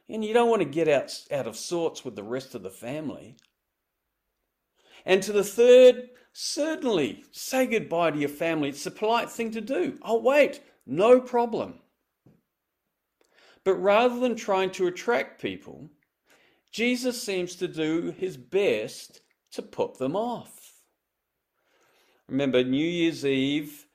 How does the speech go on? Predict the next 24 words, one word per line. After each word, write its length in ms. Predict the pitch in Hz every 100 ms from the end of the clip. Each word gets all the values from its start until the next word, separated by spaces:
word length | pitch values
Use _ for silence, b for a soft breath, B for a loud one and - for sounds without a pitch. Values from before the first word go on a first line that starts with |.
| _
nineteen 560 | 123 127 143 151 160 147
eighty-six, 920 | 147 135 135 - 135 135 - - - b b b b b b b b -
at 140 | 123
a 320 | 123 113 113 -
beach 680 | 180 165 - - - - -
not 300 | 139 151 -
far 240 | 156 147 151
from 240 | - 123
here 360 | 127 147 143 127
in 100 | 127
New 160 | 127
Zealand, 520 | 120 135 156 110 101
I 120 | 127 143
found 380 | - 185 208
myself 880 | 226 185 - - 104 104 147 - - _ _ _ _
around 800 | 127 123 151 165 165 170 165 - _ _ _
ten 240 | - 147 147
o'clock, 440 | 147 139 151 -
eleven 320 | 110 127 135
o'clock 340 | 127 143 135 123
at 140 | -
night, 220 | 123 127
I 120 | 127 117
guess, 360 | 123 123 -